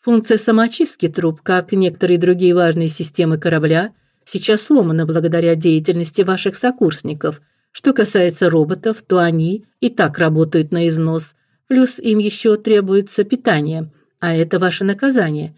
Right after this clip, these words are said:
Вперёд! Выполнять! Я была зла, о да! Я была настолько зла, что когда ворвалась в холл сектора Д,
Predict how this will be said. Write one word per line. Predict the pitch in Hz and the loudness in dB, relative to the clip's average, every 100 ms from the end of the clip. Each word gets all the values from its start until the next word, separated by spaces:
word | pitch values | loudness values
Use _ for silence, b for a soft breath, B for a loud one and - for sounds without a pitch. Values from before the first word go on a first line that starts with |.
| _ _ | _ _
Вперёд! | - 269 240 147 147 _ _ _ | 0 2 4 2 -4 _ _ _
Выполнять! | 202 214 233 240 233 160 143 - _ _ _ _ _ _ _ _ | 0 2 2 4 2 0 -6 -18 _ _ _ _ _ _ _ _
Я | - 151 151 185 220 | -8 -2 0 2 0
была | 190 196 185 190 | 0 0 0 0
зла, | 170 165 160 147 147 | -2 -2 -4 -4 -4
о | 156 214 | -2 -2
да! | 202 156 151 151 - _ _ - | -2 -2 -2 -4 -14 _ _ -4
Я | 202 214 208 | 2 4 4
была | 190 190 180 | 2 0 0
настолько | 175 - 208 180 160 170 | -2 -4 -2 -2 0 -2
зла, | 165 180 233 277 b b b | 0 -2 -2 -4 b b b
что | - 208 | -6 -2
когда | 208 185 185 185 | 0 0 0 0
ворвалась | 175 175 170 165 165 - | 0 0 0 -2 -4 -8
в | - | -6
холл | 185 160 | -2 -2
сектора | 151 - 170 151 175 160 | -4 -2 -2 0 -4 -2
Д, | 156 160 208 | -2 -2 -2